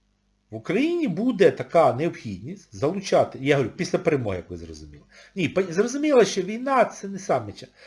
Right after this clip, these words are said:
а після перемоги однозначно. Крім того, дивіться, яка ситуація, ми вступаємо в євроспільноту. Ні, вступимо однозначно. Я знаю, от знаєте, мені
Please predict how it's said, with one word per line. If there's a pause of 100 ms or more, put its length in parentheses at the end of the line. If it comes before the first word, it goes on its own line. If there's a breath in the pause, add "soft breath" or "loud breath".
(220 soft breath)
а
після
перемоги
однозначно.
Крім
того, (500 soft breath)
дивіться,
яка
ситуація,
ми
вступаємо
в
євроспільноту. (640)
Ні,
вступимо
однозначно.
Я
знаю,
от
знаєте,
мені